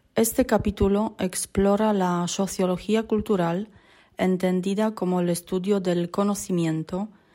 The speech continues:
las costumbres y las experiencias expresadas en el comportamiento de los individuos que viven e interactúan dentro de un grupo o comunidad. Proporciona una visión cultural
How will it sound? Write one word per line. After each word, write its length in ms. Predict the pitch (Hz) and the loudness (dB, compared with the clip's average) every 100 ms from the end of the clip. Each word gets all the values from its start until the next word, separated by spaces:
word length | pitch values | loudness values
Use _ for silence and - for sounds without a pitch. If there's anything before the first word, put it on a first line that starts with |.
| _ _ | _ _
las 240 | 180 196 - | 0 0 0
costumbres 920 | 220 - 190 185 170 180 196 - - _ | -6 -6 -2 0 0 -2 -4 -8 -10 _
y 120 | 190 | 0
las 280 | 185 175 - | 0 0 -2
experiencias 920 | 190 - - 208 180 185 - 185 185 - | -4 -2 0 0 2 0 -2 -4 -4 -4
expresadas 920 | 208 - - 214 - 180 180 185 - - - - - - | -4 -2 -4 -4 -2 -2 -2 -2 -6 -12 -20 -20 -20 -4
en 160 | 185 185 | 0 2
el 140 | 185 | 2
comportamiento 880 | 185 185 180 180 175 185 190 214 220 | 0 0 2 2 0 0 0 0 0
de 120 | 196 | 0
los 220 | 185 180 - | 0 -2 -2
individuos 1040 | 190 180 185 190 202 208 226 233 - - | -2 0 0 -2 0 0 0 -4 -6 -8
que 160 | - 175 | -4 -2
viven 580 | 175 190 214 233 254 - | -2 -2 0 2 2 2
e 80 | 190 | 0
interactúan 1040 | 185 180 180 175 - 190 185 190 202 220 - | 0 0 0 -2 -4 -2 0 0 -2 -4 -4
dentro 500 | 175 185 196 214 226 | -2 0 0 -2 -2
de 120 | 185 | 0
un 160 | 175 | 0
grupo 360 | 170 180 180 190 | 0 -2 -2 -4
o 120 | 190 185 | -4 -2
comunidad. 680 | 185 185 185 180 160 - - - - _ _ _ _ _ _ _ _ _ _ _ _ | -2 0 0 0 -2 -6 -12 -14 -14 _ _ _ _ _ _ _ _ _ _ _ _
Proporciona 680 | - 202 196 190 - 220 247 | 2 2 4 0 0 2 4
una 240 | 233 220 190 | 4 2 0
visión 480 | 180 - 208 208 | -2 -2 0 0
cultural 720 | 196 208 196 220 180 175 208 | 0 -2 0 0 2 0 -2